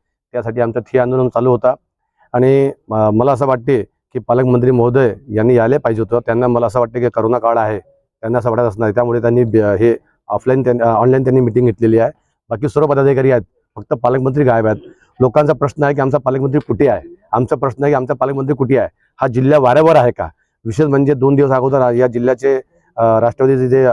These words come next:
आमदार आहेत अमोल मिटकरी, त्यांनी पण उल्लेख केला की हे या राज्याचे चार म-, मंत्री महोदय, त्यामध्ये आमचे विखे पाटील आहेत,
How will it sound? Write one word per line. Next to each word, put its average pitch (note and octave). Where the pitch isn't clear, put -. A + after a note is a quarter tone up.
आमदार B2
आहेत B2
अमोल B2
मिटकरी, B2
त्यांनी C3+
पण D#3
उल्लेख C#3+
केला C#3
की C#3+
हे C#3
या C#3
राज्याचे D3
चार D3+
म-, C#3
मंत्री C3
महोदय, C3+
त्यामध्ये C#3
आमचे C3
विखे C3+
पाटील C#3+
आहेत, A#2